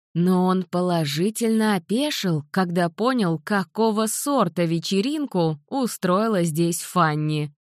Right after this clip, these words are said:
В комнате, которая помнилась Лэнксу столь строгой, даже аскетичной, стены в ней были отделаны тёмными панелями,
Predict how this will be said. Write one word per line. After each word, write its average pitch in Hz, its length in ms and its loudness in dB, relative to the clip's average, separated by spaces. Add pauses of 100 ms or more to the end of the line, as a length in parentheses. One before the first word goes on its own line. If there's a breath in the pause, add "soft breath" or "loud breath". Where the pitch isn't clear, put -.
(100)
В - 180 -18
комнате, 190 760 2
которая 190 440 -2
помнилась 226 600 -2
Лэнксу 185 500 -2
столь 147 300 -2
строгой, 175 680 0 (320)
даже 156 560 0
аскетичной, 160 1120 -2 (400)
стены 254 480 -2
в 160 60 0
ней 170 160 2
были 160 260 0
отделаны 156 640 -2
тёмными 151 500 -2
панелями, 196 800 0